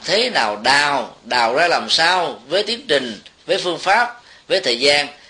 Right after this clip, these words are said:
cho có được có nước đi, thì tự động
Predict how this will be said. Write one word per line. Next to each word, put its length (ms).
cho 200
có 380
được 240
có 140
nước 180
đi, 220
thì 120
tự 300
động 260